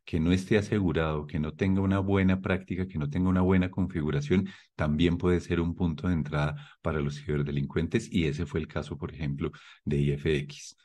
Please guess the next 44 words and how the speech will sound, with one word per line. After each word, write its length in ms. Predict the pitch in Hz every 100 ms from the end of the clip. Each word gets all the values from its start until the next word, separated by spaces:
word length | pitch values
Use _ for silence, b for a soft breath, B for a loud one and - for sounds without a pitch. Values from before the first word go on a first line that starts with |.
| _ _
o 100 | 71
lo 120 | 73
que 100 | 73
sabemos, 500 | - 73 92 80 71
pues, 160 | 76
del 140 | 73 78
caso 280 | - 73 85
de 80 |
I 60 | 78
F 200 | 71 82
X, 200 | 87 -
porque, 240 | - 76 -
pues, 120 | 69
ustedes 380 | 82 - 90 98
entenderán, 600 | 95 87 80 78 78 80 B B B B B -
aquí 260 | 95 -
vienen, 400 | 92 95 101 110
aquí 220 | 101 98
ya 120 | 92 98
comienzan 400 | 110 107 104 110
a 20 |
entrar 260 | 80 87
en 120 | 90 98
juego 320 | 107 101 107
otra 260 | 104 101 104
serie 360 | 110 95 101 104
de, 320 | 90 73 B B _
eh, 240 | 87 80
consideraciones 920 | - 90 73 82 80 76 73 87 92
para 220 | 95 90 76
estas 260 | 73 95
grandes 340 | 98 92 87 92
compañías, 600 | 85 73 73 101 80 -
¿no? 140 | 76 B B B
Es 60 |
decir, 360 | 87 80 90 95
todos 260 | 92 104
estos 300 | 110 107 120
ciberataques 640 | - 113 85 80 78 - 95
se 120 | 107
manejan 400 | 80 78 92 95
con 160 | 101
mucho 300 | 87 87 -
secretismo 800 | 113 107 - 82 73 90 85 92